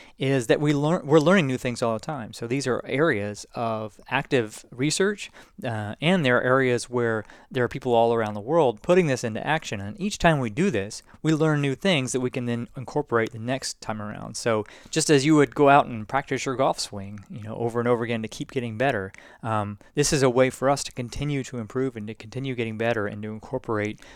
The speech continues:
uh, new ideas and new research, uh, as they come out, and to add in our collective experience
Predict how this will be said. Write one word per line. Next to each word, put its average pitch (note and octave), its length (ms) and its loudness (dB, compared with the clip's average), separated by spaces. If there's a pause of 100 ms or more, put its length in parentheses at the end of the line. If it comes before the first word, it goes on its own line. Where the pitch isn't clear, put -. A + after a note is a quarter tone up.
(120)
uh, G#2 160 -6
new A#2 240 -4
ideas G#2+ 440 -2
and G2+ 100 -12
new A2 140 -10
research, G#2+ 580 -8
uh, G2+ 240 -10
as G#2+ 240 -10
they G#2 160 -8
come G#2 180 -10
out, G#2 300 -6 (420)
and G#2 300 -8
to G#2 260 -6
add G#2+ 200 -2
in G#2 200 -6
our G#2+ 200 -4
collective G#2+ 500 -8
experience G#2+ 600 -6